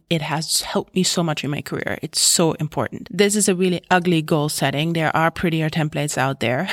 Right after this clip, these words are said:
<laughs> but this is just me literally reminding myself every day, looking at that one goal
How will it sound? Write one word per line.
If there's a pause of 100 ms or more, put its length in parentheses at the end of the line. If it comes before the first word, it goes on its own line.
(320)
<laughs>
but (280)
this
is
just
me
literally
reminding
myself
every
day,
looking
at
that
one
goal